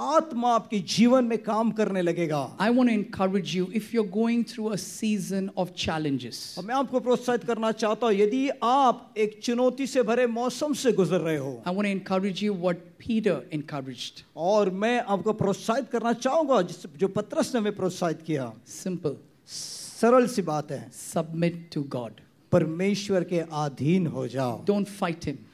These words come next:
Speaker 1: उसके साथ संघर्ष करते लड़ो नहीं।
Speaker 2: Cooperate with the Holy Spirit.
Speaker 1: पवित्र आत्मा के साथ मिलकर काम करो।
Speaker 2: Surrender to God.
Speaker 1: परमेश्वर के सामने समर्पित हो जाओ।
Speaker 2: Let God do what only he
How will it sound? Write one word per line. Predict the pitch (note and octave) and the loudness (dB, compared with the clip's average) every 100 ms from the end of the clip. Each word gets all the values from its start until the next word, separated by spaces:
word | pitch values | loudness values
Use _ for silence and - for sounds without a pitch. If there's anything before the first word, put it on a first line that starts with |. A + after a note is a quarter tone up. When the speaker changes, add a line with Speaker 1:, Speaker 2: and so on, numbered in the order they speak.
| _ | _
Speaker 1:
उसके | G#3+ G#3 G#3+ | -2 -2 -2
साथ | G3 G#3+ F3+ F#3 | -2 0 -2 -2
संघर्ष | - - G3 G3 A3 - | -16 -6 -4 0 0 0
करते | - G3+ F#3+ | -2 -2 -2
लड़ो | E3 F3 G3 | 0 2 2
नहीं। | D3+ D#3 D3+ - - A3 | 2 0 0 -4 -4 0
Speaker 2:
Cooperate | A3+ A3 A#3 G#3+ G#3+ G#3 | 0 0 0 2 0 0
with | G3+ | 0
the | F#3+ - | 0 -2
Holy | F3 D3+ | -2 -2
Spirit. | D3 - C#3 B2 | -4 -8 -8 -4
Speaker 1:
पवित्र | G#3 A3+ A#3 G#3+ | 0 0 0 0
आत्मा | G#3 G#3+ G#3+ G#3 | 0 0 0 -2
के | G#3 G3 | 2 0
साथ | - G#3 G3+ | 2 2 2
मिलकर | F3+ G3+ A3+ C4+ B3 A3+ G3 | 2 4 6 4 2 0 -2
काम | - F3+ E3 D#3+ | -2 -4 -4 -4
करो। | D3+ C#3 C#3 | -2 0 0
Speaker 2:
Surrender | B2 - F#3+ G#3+ A3 F#3+ | 0 0 4 4 2 0
to | F3+ D#3 | -2 -6
God. | C3 B2 - - _ | -6 -8 -10 -20 _
Speaker 1:
परमेश्वर | G#3+ G3 A3 B3 C#4 - A#3+ G#3+ | 2 2 2 2 0 2 0 2
के | G3+ | -2
सामने | - A#3 B3 A#3+ | -2 -2 -2 -2
समर्पित | A3+ - G#3 G3+ G3+ E3 | -2 0 0 0 0 0
हो | D#3+ | 2
जाओ। | D#3 D#3 C3+ A#2+ | 4 2 2 0
Speaker 2:
Let | G3+ F#3+ | 0 2
God | G#3 A3 G#3+ | 2 2 2
do | A3+ | 2
what | A3 G#3+ | 2 2
only | G#3+ G#3+ A#3 | 2 0 2
he | F#3+ G3+ | 2 0